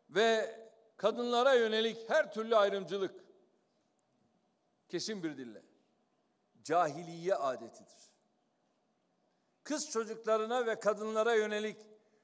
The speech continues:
her türlü ayrımcı yaklaşım, özellikle de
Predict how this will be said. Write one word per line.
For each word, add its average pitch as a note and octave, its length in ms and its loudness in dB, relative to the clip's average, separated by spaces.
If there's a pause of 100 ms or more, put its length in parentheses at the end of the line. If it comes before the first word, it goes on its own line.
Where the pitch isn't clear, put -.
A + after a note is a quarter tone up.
(160)
her D4 500 2
türlü A3+ 500 0
ayrımcı G#3+ 680 2
yaklaşım, G#3 720 0 (640)
özellikle A#3 800 2
de B3 280 0